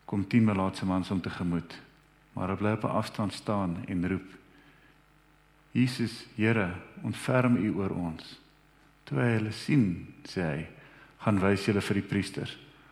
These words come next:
Op pad daarheen het hulle gesond geword. En een van hulle, toe hy sien dat hy genees is, het omgedraai en God hardop geprys. Hy het voor die voete van Jesus neergeval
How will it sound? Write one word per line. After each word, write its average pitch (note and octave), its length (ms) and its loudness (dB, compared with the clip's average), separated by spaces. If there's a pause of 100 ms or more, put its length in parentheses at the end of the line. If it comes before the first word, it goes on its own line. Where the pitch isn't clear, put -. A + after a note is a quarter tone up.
(280)
Op - 120 -6
pad C3 200 8
daarheen A2 320 6
het G2+ 120 2
hulle G#2 160 4
gesond C3+ 400 4
geword. - 460 -8 (720)
En - 220 -2
een G2 140 2
van A2+ 200 2
hulle, A#2+ 300 2 (140)
toe G#2 120 -2
hy G#2 60 0
sien A#2 200 2
dat D#3 120 6
hy A2+ 100 4
genees F#2+ 420 0
is, F2 120 -8
het F2+ 140 -8
omgedraai F2+ 720 -4 (680)
en F#2 120 -4 (100)
God A2+ 320 -2
hardop F#2 480 0
geprys. - 600 -8 (1000)
Hy - 140 -4
het F2 60 -8
voor G#2 200 2
die G2+ 80 0
voete A#2 320 2
van F#2 200 0
Jesus - 360 -2
neergeval B2 720 0